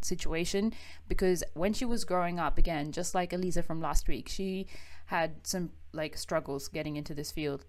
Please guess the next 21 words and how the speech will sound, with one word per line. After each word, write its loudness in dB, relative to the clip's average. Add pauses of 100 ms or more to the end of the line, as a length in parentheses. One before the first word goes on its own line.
She -6
was -6
unable -4
to -6
find -2
work -2
as -6
an -4
engineer, -6 (420)
and, -4
um, -2 (800)
I 10
think, 12
so 4
she 6
went 4
on 2
to 0
work 0 (220)
for 2
General 0